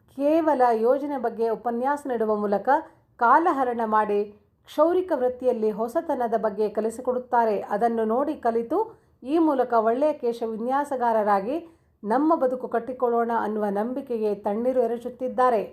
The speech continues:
ಇದರಿಂದ ಒಂದು ಬ್ಯಾಚ್ ಫಲಾನುಭವಿಗಳಿಗೆ ಮೋಸ ಮತ್ತು ಅನ್ಯಾಯವಾಗಿದೆ.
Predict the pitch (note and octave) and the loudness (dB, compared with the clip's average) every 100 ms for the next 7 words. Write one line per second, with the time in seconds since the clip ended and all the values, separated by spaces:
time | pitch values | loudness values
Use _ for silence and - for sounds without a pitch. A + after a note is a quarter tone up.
0 | - _ _ _ _ _ - E4+ G#4 F#4+ | -18 _ _ _ _ _ -2 2 4 4
1 | E4 D#4+ C#4 C#4+ D#4 D4+ G#3 C4 C#4+ C#4+ | 6 4 4 0 0 -2 2 4 4 0
2 | C4 C4 C#4 C#4 D4+ B3 B3 A#3+ C4+ D4 | -2 0 0 -2 -6 -4 -2 -2 -2 -2
3 | A#3+ B3+ C4 A#3 A#3 A3+ G#3 A#3 A#3+ B3+ | -2 -4 -4 -6 0 0 0 0 0 2
4 | B3 B3+ A3 F3 - | 0 0 -2 -4 -14